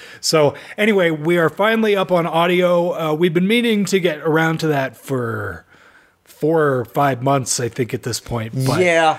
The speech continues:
Speaker 2: Well,
Speaker 1: it
Speaker 2: we,
Speaker 1: finally
Speaker 2: we had
Speaker 1: happened.
Speaker 2: attempt-, we had attempted to do it,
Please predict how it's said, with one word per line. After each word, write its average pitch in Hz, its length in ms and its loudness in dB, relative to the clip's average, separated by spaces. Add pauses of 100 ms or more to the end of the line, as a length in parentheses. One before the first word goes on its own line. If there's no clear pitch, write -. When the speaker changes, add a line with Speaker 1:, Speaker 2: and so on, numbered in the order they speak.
(280)
Speaker 2:
Well, 233 200 2
Speaker 1:
it 247 80 4
Speaker 2:
we, 254 80 2
Speaker 1:
finally 226 240 4
Speaker 2:
we - 60 4
had - 100 6
Speaker 1:
happened. - 180 -4
Speaker 2:
attempt-, 254 220 0 (500)
we 190 140 2
had 240 80 4
attempted 240 540 0
to 165 100 -6
do 143 280 4
it, 139 220 2